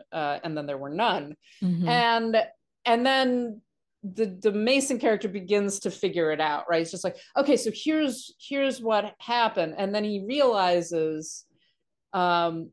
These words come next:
Speaker 1: something that Clinton says very early on in the film, which is that you would not,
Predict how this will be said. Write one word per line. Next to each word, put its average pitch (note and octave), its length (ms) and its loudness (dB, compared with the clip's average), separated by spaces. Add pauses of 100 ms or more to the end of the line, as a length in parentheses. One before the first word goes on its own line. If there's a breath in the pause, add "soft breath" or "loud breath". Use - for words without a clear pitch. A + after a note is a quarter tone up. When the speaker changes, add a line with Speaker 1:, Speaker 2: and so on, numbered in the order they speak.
Speaker 1:
something A3+ 360 0
that G3+ 120 -6
Clinton G3 340 -4
says F3+ 240 2
very G3+ 480 2
early G#3 340 2
on D#3 440 -2 (100)
in E3+ 240 -2
the D#3+ 80 -4
film, G3+ 240 -4
which F3+ 140 -8
is F3 100 -8
that E3+ 240 -2
you G3+ 240 -4
would G3+ 100 0
not, F#3+ 300 0